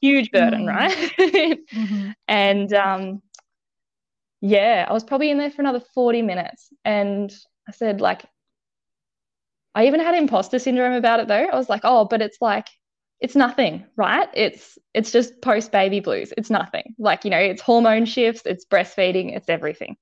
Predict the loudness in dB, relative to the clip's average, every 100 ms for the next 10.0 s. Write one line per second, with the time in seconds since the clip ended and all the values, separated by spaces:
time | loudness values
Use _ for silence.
0 | _ _ _ _ _ -2 2 4 4 4
1 | 4 0 -6 -12 _ -20 -20 _ _ _
2 | _ _ _ 0 2 2 2 0 -2 -2
3 | -2 -2 0 2 2 0 -2 2 2 2
4 | 0 -2 -2 -2 -2 -4 -8 _ _ _
5 | _ -8 -6 -6 -4 0 2 2 0 -8
6 | 0 2 4 2 0 0 2 2 2 -2
7 | -16 _ _ _ 0 2 4 4 2 4
8 | 4 2 2 0 0 0 0 0 0 0
9 | -6 _ -8 -4 2 2 4 2 0 -4